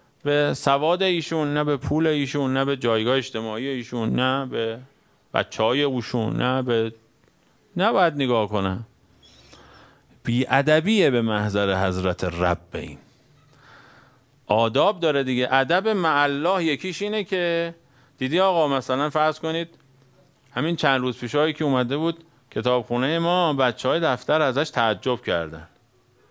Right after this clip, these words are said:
یا آقای خیلی ثروتمندی آمده بود با رانندش. خب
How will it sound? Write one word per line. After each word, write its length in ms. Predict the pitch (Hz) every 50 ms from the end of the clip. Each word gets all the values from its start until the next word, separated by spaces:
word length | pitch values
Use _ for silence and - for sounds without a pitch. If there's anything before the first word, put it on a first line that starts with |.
| _ _ _ _ _ _
یا 140 | - 180 208
آقای 500 | 208 185 175 170 190 202 208 208 214 208 196 190 - 180 _ _ _ _ _ - _ _ _ -
خیلی 640 | - - - 104 - - - 190 185 175 165 143 127
ثروتمندی 960 | 117 - 123 117 110 107 110 110 107 - 123 123 127 127 120 101 98 95 95
آمده 400 | - 107 107 107 107 107 107 131
بود 160 | 160 190 202
با 120 | 185 170 151
رانندش. 600 | 127 113 104 101 95 92 90 90 87 87 87 87 - _ _ _ _ _ _ _ _ _ _ _ _ _ _ _ _ _ _ _ _ _ _ _ _ _ _ _ _ _ _ _ _ _ _ _ _ _ _ _ _ _ _ _ _ _ _ _ _ _ _ _ _ _ _ _ _ _ _ _ _ _ _ _ _ _ _ _ -
خب 240 | - 107 92 -